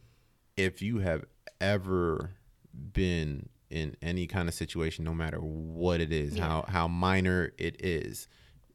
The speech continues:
Speaker 1: then yes, <laughs> you
Speaker 2: Then
Speaker 1: have to
Speaker 2: go through that
Speaker 1: go
Speaker 2: second
Speaker 1: through the
Speaker 2: step or
Speaker 1: process.
Speaker 2: whatever.
Speaker 1: Go th-, and it is a process,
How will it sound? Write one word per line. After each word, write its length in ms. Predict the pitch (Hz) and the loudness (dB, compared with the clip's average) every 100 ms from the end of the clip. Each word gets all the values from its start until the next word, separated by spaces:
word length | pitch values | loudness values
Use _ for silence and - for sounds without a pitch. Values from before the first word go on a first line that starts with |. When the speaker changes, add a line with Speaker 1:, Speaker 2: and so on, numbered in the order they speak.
| - | -18
Speaker 1:
then 640 | 78 85 85 78 76 73 85 _ _ _ _ - | -6 0 2 2 -2 -6 -10 _ _ _ _ -4
yes, 640 | 90 87 78 - - - - | 2 2 0 -4 -6 -10 -6
<laughs> 100 | 120 135 - - - | 0 2 2 -2 -18
you 420 | 107 104 87 98 95 | -16 -8 -2 2 6
Speaker 2:
Then 60 | |
Speaker 1:
have 280 | 90 80 - | 6 6 2
to 340 | - 85 80 76 - - | -4 -2 -2 -6 -14 -12
Speaker 2:
go 160 | 170 | -12
through 160 | - 76 | -12 -14
that 180 | 73 - | -12 4
Speaker 1:
go 160 | 95 | 4
Speaker 2:
second 80 | 92 | 6
Speaker 1:
through 120 | 92 | 4
the 100 | 80 | 2
Speaker 2:
step 100 | 73 | 0
or 20 | - | 2
Speaker 1:
process. 580 | 78 76 - 71 69 | 2 2 -2 -4 -4
Speaker 2:
whatever. 360 | 160 165 175 107 | -8 -12 -12 -4
Speaker 1:
Go 180 | 90 85 | -2 -2
th-, 200 | - 60 | -4 -4
and 160 | 82 - | -4 0
it 180 | 113 123 | 2 2
is 200 | 120 113 | 2 0
a 100 | 107 | -2
process, 760 | - 87 82 - - - - | 0 0 0 -4 -8 -8 -14